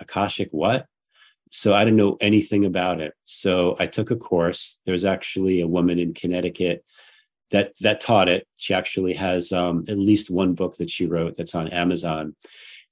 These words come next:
And I, I took her course and I s-, started to discover what the Akashic records were. And basically,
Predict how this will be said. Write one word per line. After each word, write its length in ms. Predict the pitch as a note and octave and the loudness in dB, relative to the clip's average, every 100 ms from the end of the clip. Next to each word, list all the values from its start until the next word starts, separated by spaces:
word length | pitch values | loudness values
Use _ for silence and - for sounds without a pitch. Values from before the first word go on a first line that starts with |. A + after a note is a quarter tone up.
| - | -6
And 480 | F#2+ F2+ F2 F2 - _ | -2 0 2 0 -2 _
I, 140 | G2+ G2 | -4 -2
I 80 | G2 | -2
took 240 | - G#2 | -2 0
her 100 | B2+ | 0
course 640 | B2 - F2+ G#2+ - - _ _ _ _ _ | -2 0 0 0 -2 -10 _ _ _ _ _
and 560 | - G2 F#2+ F#2 F#2 E2+ - G2+ | -4 -2 0 2 0 -2 -8 0
I 100 | F#2 | 0
s-, 260 | - - _ | 0 -8 _
started 420 | - - F#2 F#2+ | -8 2 4 4
to 80 | A2+ | 4
discover 420 | A2+ - F#2+ F#2 | 0 0 2 2
what 160 | F2 F2+ | 2 0
the 80 | A2 | 0
Akashic 420 | - D#2+ D#2 F2 | 0 -2 -4 -4
records 340 | E2 - E2+ E2+ | -4 -2 -2 -2
were. 300 | G2+ B2+ D#2 | 0 2 0
And 200 | D#2+ D#2+ | -4 -2
basically, 760 | F#2 A#2 - C3+ G2+ F2+ F2+ | 2 2 2 -2 2 2 2